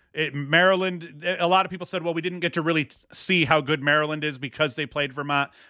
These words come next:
I think Maryland dismantling Vermont twenty-one to five is a pretty damn good indicator of what Maryland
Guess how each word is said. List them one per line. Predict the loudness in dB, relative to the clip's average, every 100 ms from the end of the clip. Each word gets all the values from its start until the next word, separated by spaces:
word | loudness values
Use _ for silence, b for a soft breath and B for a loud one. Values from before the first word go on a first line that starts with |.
| -2
I | -2
think | -2 -8 -8
Maryland | -2 2 2 2 -2 -2 0
dismantling | -2 0 0 0 0 -2 -4 -4
Vermont | -4 -2 2 2 2 -6 b b b
twenty-one | -10 -2 0 2 2 2 2
to | -4
five | -10 0 4 4 2 -2 -8 _ b b -10
is | -4
a | -2 -2
pretty | -2 0 0 -2
damn | -8 -2 2 2 2 -2
good | 0 0 0
indicator | -4 -4 -2 0 2 0 -2 b b b 0
of | 4 4 4 -2
what | -6 0 0 2
Maryland | 2 2 2 -2 -4